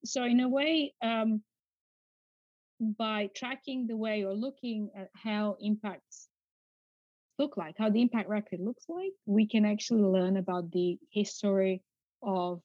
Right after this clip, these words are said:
of planetary evolution. So <clears throat> we know that Earth is quite dynamic because it's got tectonic plates, but it also lacks craters. So even if we said we've discovered a brand new planet, it looks exactly like Earth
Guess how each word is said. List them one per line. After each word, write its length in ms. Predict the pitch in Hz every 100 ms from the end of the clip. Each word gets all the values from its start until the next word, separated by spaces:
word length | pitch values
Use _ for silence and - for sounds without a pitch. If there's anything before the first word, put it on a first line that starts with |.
| -
of 120 | 185 -
planetary 500 | 190 185 180 180 175
evolution. 560 | 170 185 170 - 160 - _ _ _ _ _ _
So 360 | - 202 190 -
<clears throat> 100 | 269 285 277 269 214
we 180 | 233 240
know 280 | 247 277
that 160 | 262 214
Earth 220 | 220 220 214
is 140 | 190
quite 240 | - 175
dynamic 420 | 170 175 208 180 165
because 300 | 165 185 170
it's 140 | 165
got 120 | 170
tectonic 460 | - - - 170 - _
plates, 240 | 294 185 - -
but 120 | 208
it 80 | 220 247
also 280 | 262 254
lacks 320 | 240 208 202 _ -
craters. 400 | 233 202 - _ _
So 180 | - 214
even 300 | 254 269 233
if 160 | 214
we 220 | 226 226 -
said 320 | - 220 202 185 _ _ _ -
we've 260 | 202 202
discovered 520 | 196 208 - 240 233 208
a 80 |
brand 280 | 185 220 214
new 140 | 202 196
planet, 240 | 277 233 175
it 80 | 185
looks 220 | 202 -
exactly 400 | 175 208 208 190
like 220 | 190 175 196
Earth 240 | 185 233